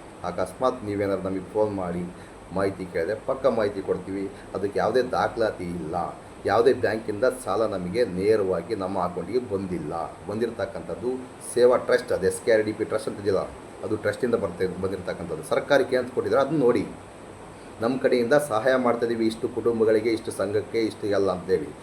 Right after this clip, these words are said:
ಕೇಂದ್ರ ಸರ್ಕಾರದಿಂದ ಮತ್ತು ರಾಜ್ಯ ಸರ್ಕಾರದಿಂದ ಸ್ವಾಹ ಅದು ಮಾಡ್ಕೊಂಡಿರ್ತಕ್ಕಂಥದ್ದು ಸಾಕಲ್ಲ. ನಾವು ಇನ್ಯಾಕೆ ಕಟ್ಟಬೇಕು?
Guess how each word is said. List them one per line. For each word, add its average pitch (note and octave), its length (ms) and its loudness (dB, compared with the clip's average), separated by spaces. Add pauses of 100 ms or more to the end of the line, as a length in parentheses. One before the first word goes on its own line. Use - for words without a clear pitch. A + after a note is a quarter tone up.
(340)
ಕೇಂದ್ರ C3 200 6
ಸರ್ಕಾರದಿಂದ B2 500 2
ಮತ್ತು A2+ 240 0
ರಾಜ್ಯ A2 180 2
ಸರ್ಕಾರದಿಂದ A2 480 0
ಸ್ವಾಹ A2+ 560 2 (720)
ಅದು A2+ 140 0
ಮಾಡ್ಕೊಂಡಿರ್ತಕ್ಕಂಥದ್ದು A2 880 -2
ಸಾಕಲ್ಲ. A2+ 380 2 (480)
ನಾವು G#2+ 160 0
ಇನ್ಯಾಕೆ A2+ 300 -2
ಕಟ್ಟಬೇಕು? A2+ 640 0